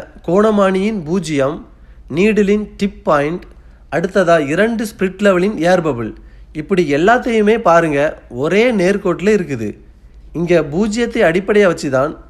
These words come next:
எல்லாமே ஒரே நேர்கோட்டில் இருக்குது. இது மட்டும் இல்ல, நீடிலுக்கு இரண்டு பக்கமும் தொண்ணூறு டிகிரி கோணமும் இருக்குது. இந்த பொசிஷனை தான் நாம நில அமைப்பு காணொளியில சமதளமான இடம்னு சொல்லியிருந்தோம். அப்போ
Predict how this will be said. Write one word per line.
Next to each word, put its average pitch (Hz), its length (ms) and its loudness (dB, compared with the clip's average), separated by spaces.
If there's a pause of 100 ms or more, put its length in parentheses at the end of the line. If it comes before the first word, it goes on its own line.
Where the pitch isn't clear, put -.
(140)
எல்லாமே 185 420 2 (340)
ஒரே 175 240 0
நேர்கோட்டில் 190 640 -2
இருக்குது. 151 320 -4 (680)
இது 170 140 0
மட்டும் 196 360 0
இல்ல, 131 140 -2 (680)
நீடிலுக்கு 208 520 0
இரண்டு 208 340 -2
பக்கமும் 170 480 -2 (160)
தொண்ணூறு 208 420 0
டிகிரி 170 320 -4
கோணமும் 160 540 -2
இருக்குது. 139 340 -6 (540)
இந்த 185 320 -4
பொசிஷனை 170 600 -4
தான் 147 260 0
நாம 139 320 0 (340)
நில 156 220 0
அமைப்பு 202 320 0
காணொளியில 151 560 0 (400)
சமதளமான 214 580 2 (120)
இடம்னு 165 420 0
சொல்லியிருந்தோம். 156 520 0 (180)
அப்போ 170 280 0